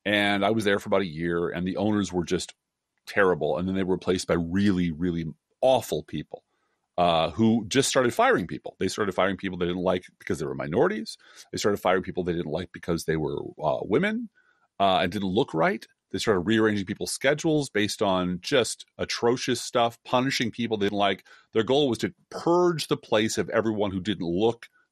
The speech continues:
the way they wanted their instructors to look, no, no matter how good they were. And mostly they wanted white people of a certain age to work there. And I used to, uh, give rides home to some of my younger colleagues.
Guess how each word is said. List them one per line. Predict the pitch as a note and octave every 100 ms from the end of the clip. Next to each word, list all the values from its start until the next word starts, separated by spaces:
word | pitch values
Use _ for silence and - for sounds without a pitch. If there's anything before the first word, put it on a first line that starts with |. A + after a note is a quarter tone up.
| -
the |
way | F#2+ F#2 G2 F#2
they | F2+
wanted | E2 E2+ F#2 F#2 E2+ D#2
their | F2+ F2+ F2+
instructors | G2+ - F2 - E2
to | -
look, | C#2 D2 D#2 - -
no, | D#2+ E2+
no | F#2
matter | F2
how | E2+ F#2
good | E2 G2 D#2
they | C#2
were. | C#2 C2 - - - _ _ -
And | C#3+ D3 D#3
mostly | G3 A#3 F#3
they | E3+
wanted | D3+ C3
white | G2 G#2+ A2 _ _ _
people | - F2+ F#2 F2+ -
of | F2+
a |
certain | F2+ G2+ F#2+
age | F2 E2+ D#2+ -
to |
work | D#2+ D2+ -
there. | - - _ _ _ _ _ _ _ _
And | G2+ A2 A2 G#2+ G2+ - _ _
I | A2 F#3
used | F#3 F3 -
to, | A#2+ B2
uh, | G#2 G2
give | F2+ G#2+ F#2
rides | F2 F2+ -
home | D#3 D#2 - _ _ _ _ _ _
to | - A2+ G#2 G2+ - _ -
some | - G#2+
of | G2
my | G2
younger | F#2 E2+ E2+ F#2+
colleagues. | - - C#3 - - -